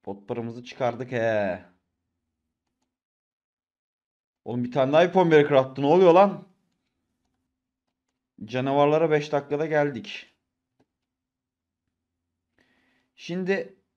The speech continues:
en önemli kısımlardan birindeyiz. Kitlenme olayı. Burada Hera S C bastığım için, e, biri dönecek bana. Lightning Resistance Pot bastığım zaman da şey olacak.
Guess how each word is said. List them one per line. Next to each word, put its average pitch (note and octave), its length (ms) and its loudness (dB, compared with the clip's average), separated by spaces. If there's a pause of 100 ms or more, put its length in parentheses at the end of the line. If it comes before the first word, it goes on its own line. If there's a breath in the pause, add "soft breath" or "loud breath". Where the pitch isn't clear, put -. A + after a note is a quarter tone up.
(100)
en E3+ 140 -2
önemli E3+ 340 -2
kısımlardan D#3 640 -2
birindeyiz. D#3+ 540 -6
Kitlenme D3 500 -2
olayı. D3 460 -2 (360 soft breath)
Burada D#3 260 0
Hera F#3+ 200 0
S F#3+ 240 -2
C F#3 200 -2
bastığım F3+ 460 -2
için, B3 380 -10 (380 soft breath)
e, C3+ 340 0 (140)
biri F#3 240 0
dönecek B2 480 0
bana. D#3 400 -2
Lightning F#3 440 2
Resistance F#3 440 -2
Pot F#3 260 -10
bastığım F3 440 -6
zaman D#3 360 -2
da A#3 220 -6 (400)
şey F#3 180 -8
olacak. A#2+ 440 -2